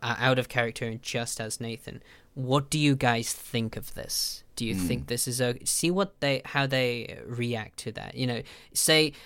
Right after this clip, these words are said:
Speaker 1: "I'm gonna kind of start talking just as Nathan and acknowledge that Dad is fictional when I speak as Nathan.
Speaker 2: Yeah.
Speaker 1: Still, Dad is gonna be in character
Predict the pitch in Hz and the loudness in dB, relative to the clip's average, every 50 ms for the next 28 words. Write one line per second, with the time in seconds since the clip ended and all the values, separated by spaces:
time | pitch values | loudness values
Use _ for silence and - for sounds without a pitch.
0 | - _ _ - 160 190 190 190 185 160 143 - - - 139 143 143 135 131 - | -20 _ _ 4 4 6 4 2 0 0 -2 -4 -6 -4 0 0 0 0 0 -2
1 | - - 135 123 101 - - 131 120 117 - - 117 120 117 113 - - - 120 | 0 0 0 0 0 -2 -2 -2 -2 0 -2 -4 -4 -4 -4 -4 -4 -2 -2 0
2 | 113 - - 117 113 113 117 - - 113 113 117 120 - - 123 123 123 - 117 | -2 0 -2 0 -2 0 -2 -2 -2 -2 -4 -4 -6 -4 -4 -4 -4 -4 -4 -4
3 | 120 117 - - 117 113 113 107 110 120 127 - - - - - - - - - | -4 -4 -4 -4 -6 -6 -4 -4 -4 -4 -6 -4 -4 -6 -6 -6 -6 -6 -6 -6
4 | - - - - - - - 131 131 - - - - 120 110 113 110 - - - | -8 -10 -10 -12 -12 -6 -6 -6 -4 -2 -4 -2 -2 -4 -4 -6 -6 -10 -8 -6
5 | 127 123 127 127 127 120 117 113 110 - - - - 110 107 - 113 110 113 - | -2 2 4 4 4 4 2 0 0 -2 -2 -2 -4 -6 -6 -6 -6 -6 -6 -6
6 | 113 101 - - - - - - - - - - - - - - 160 170 180 175 | -8 -10 -10 -14 -16 -16 -14 -14 -14 -16 -14 -4 0 2 2 4 4 4 4 4
7 | 170 160 147 147 147 143 147 139 135 139 139 131 127 127 131 131 127 123 123 117 | 4 4 6 6 6 4 2 -2 0 2 0 0 0 0 -2 -2 -2 -2 -4 -6
8 | - - 123 120 120 110 - - - 127 120 | -2 -2 -2 0 -2 -4 -6 -6 -4 -4 -4